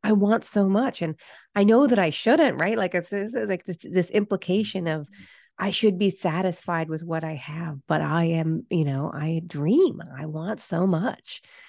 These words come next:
Speaker 1: Um, and I've always, I always love that scene because it just is very simple. It's very subtle, but she's like, "Yeah, I, you know, that's, I'm, I'm," she's almost worried that she's gonna be consumed by her own desire, you know,
Speaker 2: Mm-hmm.
Speaker 1: to,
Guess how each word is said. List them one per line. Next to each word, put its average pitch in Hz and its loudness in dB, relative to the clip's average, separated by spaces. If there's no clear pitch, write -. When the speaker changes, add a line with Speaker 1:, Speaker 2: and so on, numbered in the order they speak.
Speaker 1:
Um, 156 2
and 165 4
I've 175 2
always, 196 2
I 156 0
always 208 4
love 165 -2
that - -8
scene 165 -6
because 160 -2
it - -6
just 165 -4
is 165 -14
very 196 2
simple. 226 0
It's 180 -6
very 185 -2
subtle, 170 -2
but 175 -2
she's 175 0
like, 165 0
"Yeah, 226 -2
I, 175 -6
you 180 0
know, 165 -4
that's, 185 -4
I'm, 165 -2
I'm," 160 -4
she's 180 -6
almost 185 2
worried 165 2
that - -6
she's 160 -10
gonna 160 -6
be 165 -6
consumed 160 -6
by 160 -6
her 143 -6
own 156 -6
desire, 156 -6
you 170 2
know, 151 0
Speaker 2:
Mm-hmm. 160 -6
Speaker 1:
to, 175 0